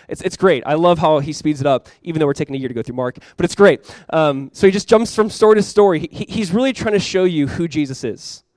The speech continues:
He's trying to say, "This is who Jesus is, this is what he said, this is what he did, this is what others said about him, but you decide."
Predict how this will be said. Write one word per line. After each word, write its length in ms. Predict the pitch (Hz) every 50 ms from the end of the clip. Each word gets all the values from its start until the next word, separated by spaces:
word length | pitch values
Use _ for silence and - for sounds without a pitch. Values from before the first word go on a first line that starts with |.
| _ _ _ _ _ _ _ _ _ _ _ _ _ -
He's 180 | - 208 196
trying 160 | - - 220 214
to 60 | 214
say, 220 | 208 - 214 196 185
"This 200 | 170 202 202 240
is 160 | 220 - -
who 80 | 226
Jesus 400 | 196 151 196 208 190 202 196 -
is, 220 | 196 202 202 190 156
this 180 | 165 190 -
is 80 | 202 190
what 120 | 185 190
he 80 | 165 -
said, 360 | - - - 190 190 190 185
this 180 | 165 180 - -
is 80 | 156 156
what 160 | 156 160 147
he 100 | 143 143
did, 300 | 139 - 180 190 190 175
this 160 | 180 175 -
is 80 | 165 156
what 100 | 165 151
others 240 | 160 165 156 143 -
said 180 | - 180 170
about 240 | 175 160 175 170 170
him, 180 | 180 175 160 156
but 140 | 151 147
you 140 | 139 156 170
decide." 480 | 156 156 147 - 135 107 95 - _